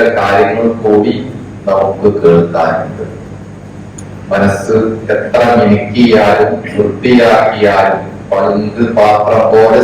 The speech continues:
സൂക്ഷിച്ചാലും ചിലപ്പോഴൊക്കെ പല വൈകല്യങ്ങളും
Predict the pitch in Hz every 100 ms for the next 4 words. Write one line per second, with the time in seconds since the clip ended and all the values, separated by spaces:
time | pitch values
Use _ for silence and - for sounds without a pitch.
0 | - 98 104 104 - - - - - -
1 | - - - - - - - - - -
2 | 123 127 131 143 143 139 139 127 127 120
3 | 123 123 107 104 110 117 117 120 120 117